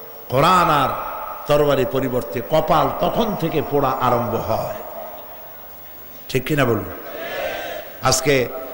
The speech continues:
কোরআন শরীফ পড়াবার জন্য বাড়িতে যে মাস্টার রাখা হয়, তাকে বেতন দেওয়া হয় পাঁচশো টাকা। যে মৌলভী সাহেবকে রাখা হয়েছে, কোরআন শরীফ শিখাবে ছেলে মেয়েরে, পাঁচশো টাকা বেতন, ছয় মাস বাকি। আর রবীন্দ্রসঙ্গীতের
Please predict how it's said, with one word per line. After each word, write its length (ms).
কোরআন 280
শরীফ 380
পড়াবার 420
জন্য 300
বাড়িতে 600
যে 140
মাস্টার 480
রাখা 240
হয়, 280
তাকে 240
বেতন 360
দেওয়া 180
হয় 240
পাঁচশো 340
টাকা। 320
যে 160
মৌলভী 340
সাহেবকে 380
রাখা 260
হয়েছে, 280
কোরআন 280
শরীফ 280
শিখাবে 460
ছেলে 220
মেয়েরে, 320
পাঁচশো 340
টাকা 200
বেতন, 320
ছয় 260
মাস 260
বাকি। 300
আর 220
রবীন্দ্রসঙ্গীতের 1120